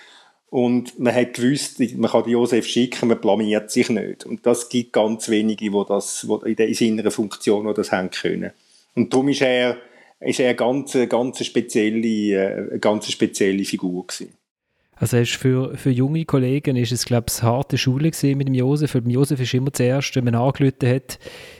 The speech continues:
Speaker 2: ist gewesen, „Nein, nein, das geht nicht.“ Ähm, und wer ihn aber kennt hat, hat gewusst, dass es am Schluss dann eben trotzdem geht und dass man einfach zuerst...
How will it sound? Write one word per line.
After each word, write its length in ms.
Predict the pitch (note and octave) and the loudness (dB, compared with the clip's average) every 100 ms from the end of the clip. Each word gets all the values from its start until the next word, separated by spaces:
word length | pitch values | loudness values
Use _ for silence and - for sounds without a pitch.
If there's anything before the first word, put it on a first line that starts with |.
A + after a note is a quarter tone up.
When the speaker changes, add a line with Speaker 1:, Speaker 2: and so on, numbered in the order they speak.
| - | -4
Speaker 2:
ist 160 | B2 | -2
gewesen, 240 | - B2+ A#2 | 2 2 2
„Nein, 460 | F3+ A3+ A3 F#3 - - | 2 2 0 -2 -8 -4
nein, 560 | C3+ F#3 A3 G#3+ G#3 - - | 0 2 2 2 0 -6 -2
das 180 | C#3 - | 0 2
geht 240 | C#3 C3+ | 2 2
nicht.“ 480 | C#3+ E3+ - - - _ - - - - _ - | 2 2 -2 -14 -16 _ -18 -16 -16 -20 _ 0
Ähm, 560 | A#2+ B2 B2+ C3 C3+ - | 2 2 2 0 -4 -2
und 260 | C3 B2 - | -2 0 0
wer 200 | A#2+ A#2+ | 2 2
ihn 100 | A#2+ | 2
aber 140 | A2+ | 0
kennt 340 | - A#2+ C3+ C3 | 2 2 2 0
hat, 100 | B2 | 0
hat 100 | - | 2
gewusst, 320 | B2 C3 - | 2 2 0
dass 100 | A2+ | 0
es 60 | A#2+ | 2
am 100 | A2+ | 2
Schluss 320 | B2+ B2+ - | 2 2 0
dann 100 | A#2+ | -2
eben 160 | G#2+ | 0
trotzdem 480 | A#2 B2 - C3+ C3 | 2 0 0 0 2
geht 560 | B2 A#2 D3 - - - - | 2 2 0 -4 -14 -14 -10
und 120 | A#2+ | -2
dass 160 | A#2+ - | -2 0
man 120 | A#2 | 0
einfach 240 | A2+ B2 | 2 0
zuerst... 640 | - A2 A2+ A2+ - - | 0 2 2 0 -4 -8